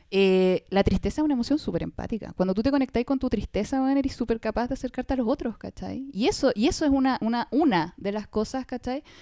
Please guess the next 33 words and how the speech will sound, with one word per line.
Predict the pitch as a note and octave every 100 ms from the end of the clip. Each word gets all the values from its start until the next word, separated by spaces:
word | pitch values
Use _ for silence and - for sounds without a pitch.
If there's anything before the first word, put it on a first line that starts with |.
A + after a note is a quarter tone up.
| - - _
Súper | - B3+ D#4+
enriquecedoras | D4+ C4 A#3+ F#3 E3+ D4 A3
de | E3+
esa | E3+
emoción, | E3 D#3+ F3 D#3+
y |
es | D#3+
lo | F#3+
que | G#3
te |
muestra | F3+ G3+
la | G3+
película | F3+ F3+ F3
también. | D#3+ - E3+ A3 F#3 - - - -
Y | G3
la | F#3
hemos | G3+ C4
perdido | A#3 F#3+ A#3 A3
harto | E3 A3
como | A3+ A#3+
sociedad, | A#3 G#3 G#3 C4
o | G#3
sea, | F#3 D3+
¿cachai? | - D3 D#3
Estamos | - D#3+
en | E3+
una | E3+
sociedad | E3+ E3+ F3
súper | - F3+ F#3+ G3
poco | G#3
empática, | A3+ - F3 - G3 D#3+
po, | -
weón. | - - -